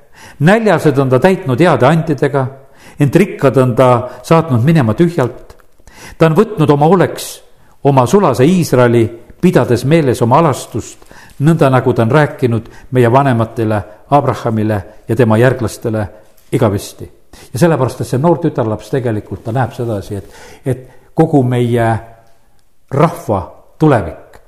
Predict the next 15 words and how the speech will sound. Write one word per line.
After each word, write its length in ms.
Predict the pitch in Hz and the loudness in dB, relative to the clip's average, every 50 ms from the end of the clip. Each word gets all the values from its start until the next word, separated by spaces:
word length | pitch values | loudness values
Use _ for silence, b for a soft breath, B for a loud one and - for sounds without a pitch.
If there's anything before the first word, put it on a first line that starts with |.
| - | -10
on 100 | - 120 | -8 -4
tegelikult 540 | 113 131 120 110 113 101 101 - - 104 - | -2 -2 -2 0 -2 -4 -6 -8 -10 -8 -4
Jumala 300 | 131 117 110 107 101 101 | -4 -2 -2 -4 -4 -4
käes. 280 | 101 101 95 90 - - - | -6 -6 -8 -10 -12 -18 -12
Ta 100 | - - | -10 -8
kiidab 260 | 107 120 117 123 107 104 | -6 -4 -4 -4 -4 -4
ja 40 | |
ülistab 280 | 110 104 101 - - 92 | -6 -6 -8 -10 -10 -8
Jumalat. 500 | 107 98 92 87 87 - - - - B B B B B B B | -8 -6 -6 -8 -10 -12 -16 -20 -20 B B B B B B B
Et, 260 | - 117 - - - b b b b b b b b _ - | -6 -6 -6 -6 -12 b b b b b b b b _ -6
et 200 | 131 127 - - | -6 -4 0 0
Jumal 300 | 170 190 208 160 110 95 85 - - - - _ _ - | 2 2 2 0 -2 -4 -10 -14 -18 -20 -20 _ _ -2
on 140 | 139 135 127 | 0 2 2
võtnud 260 | 156 160 156 135 123 | 0 0 0 0 2
oma, 160 | 135 131 139 | 2 4 4